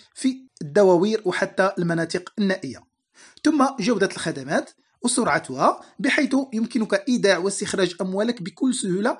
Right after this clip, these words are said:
وفي وقت وجيز دون أي مشكل. إذا إخواني كخلاصة، من أحسن الأبناك اللي تقدروا تفتحوا بها حساب ديالكم هو البنك الشعبي،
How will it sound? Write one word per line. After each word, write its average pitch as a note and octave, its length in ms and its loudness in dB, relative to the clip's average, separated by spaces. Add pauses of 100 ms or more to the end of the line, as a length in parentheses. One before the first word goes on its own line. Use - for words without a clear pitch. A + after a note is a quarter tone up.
(200)
وفي - 280 -2
وقت G#3+ 360 -2 (240)
وجيز F3 680 0
دون E3 240 -4
أي G3 480 -2
مشكل. - 380 -10 (500)
إذا F#3+ 260 0
إخواني G3+ 380 0
كخلاصة، A3 720 -2 (200)
من E3 160 -8
أحسن G#3 360 -2 (120)
الأبناك F#3+ 460 -4
اللي F3+ 100 2
تقدروا F3 440 -2
تفتحوا - 300 -8
بها D#3+ 300 0
حساب F3 400 -4
ديالكم D3+ 400 -4 (220)
هو E3+ 280 -4
البنك D#3+ 260 -2
الشعبي، D#3+ 440 -6